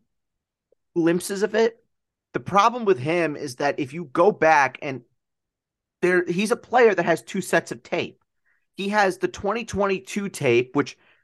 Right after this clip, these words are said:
for me is one of, is one of the best sets of tape that I've ever seen out of a corner in college, playing in a unbelievable conference in the Big Ten, going up against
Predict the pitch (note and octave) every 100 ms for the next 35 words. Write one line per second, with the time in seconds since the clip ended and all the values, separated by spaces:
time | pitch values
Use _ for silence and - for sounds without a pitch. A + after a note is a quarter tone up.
0 | _ F3+ E3 G3 G#3+ F#3 D3+ E3+ F3 D#3+
1 | - - - C3+ C#3 F3 F#3 B2+ F#3 C3+
2 | F3 F#3 - _ _ _ _ _ - F#3+
3 | F#3 F3+ - - G3 C#3+ - C3 C3 D#3
4 | C#3+ - F3 E3 C#3 C#3 C3+ A#2 - D#3+
5 | D3 B2+ A#2+ C#3+ D3+ B2 A#2+ _ _ _
6 | - G3 G#3 G3 - E3+ D#3+ D3 - _
7 | - D3+ C#3 B2+ _ E3+ G#3+ F#3 F3 D#3+
8 | F3 E3+ C3+ - D3 C#3 B2+ A2+ A2+ -
9 | - C#3+ B2 A#2+ - C3+ A#2+ - A#2+ G#2+
10 | A#2 B2+ B2+ C3 C3 A2 C3 A#2 -